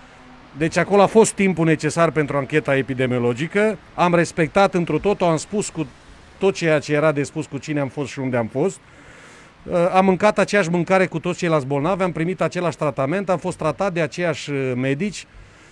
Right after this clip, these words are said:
Uh, le-am mulțumit și în mod, uh, public, uh, tuturor, și medicilor și tuturor personalul de specialitate și auxiliar care fac eforturi supraomenești. Nu am avut o situație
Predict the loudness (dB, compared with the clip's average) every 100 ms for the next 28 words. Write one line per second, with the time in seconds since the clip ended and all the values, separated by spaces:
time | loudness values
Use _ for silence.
0 | -16 -4 0 4 4 4 2 0 0 0
1 | 0 -2 0 0 0 0 0 2 0 0
2 | -2 -4 -2 0 2 0 0 -4 -4 -4
3 | -2 0 2 2 -2 -8 -16 -16 -4 2
4 | 2 2 -2 -2 -2 -4 -4 -2 -2 -2
5 | -4 -6 -2 0 0 0 -2 -4 -4 -4
6 | -2 -2 -4 -2 -4 -4 -2 0 0 -2
7 | -10 -20 -10 -2 0 0 -2 -4 -6 -6
8 | -2 0 -2 -4 -4 -6 -2 0 2 2
9 | 2 2 -2 -4 -4 -2 -2 -4 -10 -20
10 | -20 -20 -20 _ -6 -4 -2 0 2 2
11 | 2 0 -2 -4 -6 -4 -2 -2 -2 -2
12 | 0 0 -2